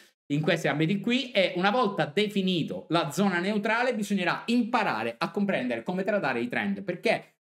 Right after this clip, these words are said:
il mercato potrebbe dare dei trend interessanti, come ha dato questo meno ottanta per cento, ragazzi, nella fase ribassista, potrebbe dare un più duecento,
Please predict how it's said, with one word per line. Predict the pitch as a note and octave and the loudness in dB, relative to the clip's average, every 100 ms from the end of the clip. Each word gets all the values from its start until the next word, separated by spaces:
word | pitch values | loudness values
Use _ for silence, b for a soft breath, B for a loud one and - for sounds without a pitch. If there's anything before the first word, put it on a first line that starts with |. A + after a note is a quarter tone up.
| _ - | _ -2
il | C4+ | 0
mercato | B3 G#3 A3+ A3+ B3+ | 2 0 0 0 0
potrebbe | F3 E3 D#3+ C#3+ | 0 0 -2 0
dare | D3+ G3 | 0 2
dei | G#3+ G3+ | 2 0
trend | B2 A#2+ | 0 -2
interessanti, | D3+ D#3+ E3 - - C#3+ A#2+ - - | -4 -4 -4 -2 -4 -2 -4 -6 -6
come | - G3 | -2 0
ha | F3+ | 2
dato | G3+ G3 | 2 2
questo | C#3+ - C#3+ | 0 -2 -2
meno | E3+ | -2
ottanta | F#3 G3+ F#3+ G3+ | 0 0 0 0
per | F#3 | -2
cento, | D#3+ F#3+ D#3+ | -2 -2 -2
ragazzi, | D3+ D3 C#3+ | -2 -2 -4
nella | D3 D3 | -4 -2
fase | E3+ E3 | -2 -2
ribassista, | E3+ G3 G3+ G3 A3+ G#3 B B | 0 -2 0 -2 0 -2 B B
potrebbe | G3+ G3+ G3 G#3 | 2 4 4 4
dare | F#3+ F3+ A3 A3 | 4 4 2 0
un | A#3+ A#3+ G#3 D#3+ - | 0 2 4 2 0
più | A#3 G3 | 0 0
duecento, | B2+ A3 - - _ _ - G#3 D#3+ G#2 G2+ - | 0 0 -2 -8 _ _ -4 -2 0 -4 -8 -10